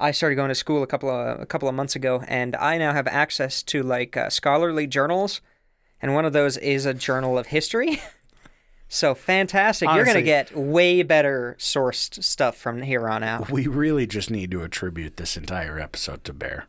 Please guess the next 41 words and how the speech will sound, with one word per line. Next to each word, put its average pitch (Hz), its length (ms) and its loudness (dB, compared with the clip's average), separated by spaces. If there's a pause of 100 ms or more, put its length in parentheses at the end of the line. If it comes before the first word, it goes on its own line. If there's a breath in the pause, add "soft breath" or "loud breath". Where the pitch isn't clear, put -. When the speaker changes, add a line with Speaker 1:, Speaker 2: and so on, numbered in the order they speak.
Speaker 1:
Oh, 151 120 4
yeah, 113 120 0
Speaker 2:
Um, - 60 -12
Speaker 1:
one 156 120 -2
hundred 151 120 -2
percent. - 480 -4 (100)
Speaker 2:
<laughs> - 300 -4
'cause - 320 -4 (400 loud breath)
A 170 120 0
J 160 200 4
would 147 160 4
have 135 80 -2
never 127 240 2
looked 120 240 -4
into 117 140 -4
this 101 140 -4
shit - 220 -2
if 101 140 -8
it 90 260 -8
hadn't 101 380 -4
been 95 240 -4
for 98 160 -4
his 95 180 -2
suggestion, 87 640 -6
so 85 380 -6 (340 loud breath)
Speaker 1:
Beautiful. 185 440 2
Speaker 2:
Bear, 120 240 0
Speaker 1:
Thank 165 180 2
Speaker 2:
if 123 60 2
you're 123 120 2
Speaker 1:
you. 123 60 -2
Speaker 2:
out 135 60 -8
there, 123 260 0 (260)
uh, 95 240 -4
thank 131 340 -6
you, 85 200 -8 (200)
and 87 380 -6
we 104 100 -6
look 90 160 -6
forward 90 300 -6
to, 95 600 -8